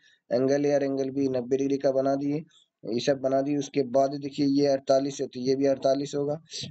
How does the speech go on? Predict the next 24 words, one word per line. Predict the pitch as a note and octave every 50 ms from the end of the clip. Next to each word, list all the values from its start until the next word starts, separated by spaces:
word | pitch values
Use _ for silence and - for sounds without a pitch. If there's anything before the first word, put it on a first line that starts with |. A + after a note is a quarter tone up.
| - -
ये | C3 C#3+ C3+
पन्द्रह | A#2+ C3 C3 C3 C3+ C#3+
है, | C#3+ C3+
तो | C#3 C3+
ये | B2+ B2+ C3+ C3+
भी | C3+ C#3+ C#3 -
पन्द्रह | C3+ C3+ C3+ C#3 C#3+
होगा, | C#3+ C#3 C3+ C3 D3 C#3+ C#3
लेकिन, | B2+ A#2+ B2 A#2+ C3 C3+ C3+
अ, | C3 C3 B2 A2+ G2+ G2+ - - _ _ - B2+
sorry, | - - C#3 A#2+ A#2 A#2 A#2
यहाँ | C3 C3 C3+ C#3 -
पे | D3+ C#3+ C#3+ C#3+ C#3+ D3+ F3 E3+ - _ _ _ _ _ _ _ _ _ _ _ _ _ _ _ _ _ _ _ _ _ -
ये | B2+ C#3 C#3
पन्द्रह | C#3 C#3 C#3 C#3+ C#3+ D3 D3+
डिग्री | D3 D3+ D3 D3+ D3+ D3+ C#3+ D3
निकालना | C3+ C3+ - - C3+ C3+ C#3 C#3+
पड़ेगा। | - - A#2+ A2+ A2+ A2
चालीस, | - C#3+ C#3 C3 C3 C3+ C3+ C#3+ D#3 E3 - - - - - C3+
सत्रह | - - C#3+ C3+ A#2+ - C#3+ D3+
और | D3 C#3+ C3+ C#3
अड़तालीस | C#3 C3+ C#3 C3 C3 C#3 C#3+ C#3 -
को | - C#3+
जोड़ेंगे, | C#3 C#3 C#3 D3 D3 D3+ E3+